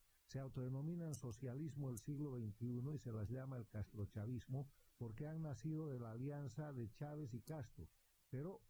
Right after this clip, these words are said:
es castrochavismo porque muy oportunamente el jefe, el que ponía la plata, era Chávez y murió. Y Fidel Castro se quedó con el santo y la limosna, se quedó con todo y se quedó con Venezuela entera, a la que ha desgraciado y ha llevado a la situación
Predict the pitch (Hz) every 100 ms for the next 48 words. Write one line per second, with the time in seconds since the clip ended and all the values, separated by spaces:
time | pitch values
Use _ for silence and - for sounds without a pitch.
0 | - - 135 - 139 - 127 147 147 151
1 | 160 160 131 120 120 120 170 170 139 139
2 | 110 165 165 156 139 127 127 156 - -
3 | - 104 - 160 - 147 - - _ _
4 | _ 110 95 110 - 117 151 147 135 107
5 | 139 143 143 135 135 - 139 151 120 135
6 | 156 190 220 - - - _ _ _ _
7 | _ _ - 120 135 170 180 170 170 -
8 | 165 135 104 139 156 - 131 110 143 139
9 | 135 123 120 120 120 95 95 90 104 120
10 | 139 - 127 120 165 170 165 - 98 123
11 | 135 131 117 113 110 110 147 131 120 -
12 | 165 170 180 - - - 120 110 151 151
13 | 147 117 123 110 151 156 156 135 135 127
14 | 135 139 127 107 107 - 101 - 127 123